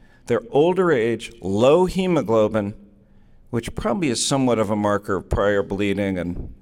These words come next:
general health, and previous bleeding. So those are the three most important factors for predicting risk of bleeding. I don't know if Danny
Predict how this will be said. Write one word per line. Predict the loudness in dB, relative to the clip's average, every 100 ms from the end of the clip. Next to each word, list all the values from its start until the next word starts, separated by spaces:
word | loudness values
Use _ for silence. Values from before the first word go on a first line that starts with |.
| -6
general | 0 0 0 0
health, | 0 0 -2 -6 -20 -20 -8
and | -6 -2
previous | -2 0 -2 -4
bleeding. | -4 -2 -2 -6 -12 -16 -20 _ _ _ -10
So | -4
those | 0 0 0
are | -4
the | -6
three | -8 -2 0 2
most | 2 2 -2
important | -6 -2 -2 -2 -4
factors | -2 -4 -4 -8 -8
for | -6 -6 -6 -14 -20 -20 -20 _ _
predicting | -4 -4 -2 -4
risk | -4 -4
of | -4
bleeding. | -2 -4 -8 -14 -20 -20 -20 -20 _ -2
I | 0
don't | 0
know | 0 2 2
if | 0
Danny | -2 0 0 0 -4 -8